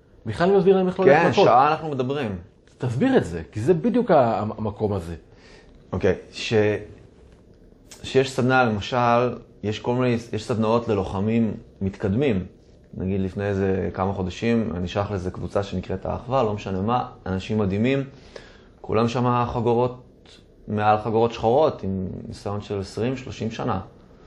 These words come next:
Speaker 2: אה, אז כשאני מדבר איתם, אז אני יכול לדבר טיפה אחרת, מאשר שאני עושה סד-, סד-, סדנה של,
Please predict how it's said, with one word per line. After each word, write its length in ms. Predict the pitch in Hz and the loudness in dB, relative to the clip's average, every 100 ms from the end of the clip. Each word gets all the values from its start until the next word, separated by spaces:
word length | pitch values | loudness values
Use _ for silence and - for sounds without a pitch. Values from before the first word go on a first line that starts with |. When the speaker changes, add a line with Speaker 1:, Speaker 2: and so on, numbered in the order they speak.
| - - - - - - - - | -20 -20 -20 -20 -20 -20 -12 -2
Speaker 2:
אה, 60 | 90 90 87 90 - - - - - | 0 2 0 -2 -6 -14 -20 -16 -8
אז 280 | 87 82 | -6 -6
כשאני 260 | - 92 92 | -6 -4 -2
מדבר 320 | 92 98 120 | 0 2 2
איתם, 400 | 127 165 165 143 110 | 4 4 4 4 0
אז 160 | 90 | -2
אני 120 | 95 | -2
יכול 320 | 95 - 113 104 | -2 -2 0 0
לדבר 280 | 101 107 107 | 2 2 0
טיפה 260 | 107 117 | 2 2
אחרת, 340 | 123 147 104 90 87 90 | 2 2 2 0 -6 -6
מאשר 220 | 92 101 | -4 -4
שאני 220 | 117 104 | -2 -2
עושה 420 | 98 - 107 104 | -2 2 4 2
סד-, 420 | 101 101 95 - | 0 -8 -8 -12
סד-, 180 | - - - - - _ _ - | -14 -10 -10 -14 -20 _ _ -14
סדנה 480 | - 90 107 110 110 - - - - - - - - | -8 -2 2 0 -2 -12 -20 -20 -20 -20 -20 -20 -12
של, 300 | - 101 | -2 2